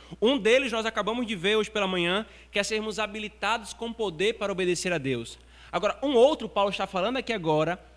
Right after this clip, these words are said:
é para sermos de Cristo. É como um carimbo que Cristo coloca no seu povo.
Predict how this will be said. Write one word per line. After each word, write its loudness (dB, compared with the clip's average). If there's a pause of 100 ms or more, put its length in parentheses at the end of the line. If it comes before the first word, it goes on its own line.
(360)
é -6
para 0
sermos -2
de -2
Cristo. -4 (640)
É 2
como 8
um 2
carimbo 6
que -10
Cristo -6
coloca -4
no -8
seu -4
povo. 0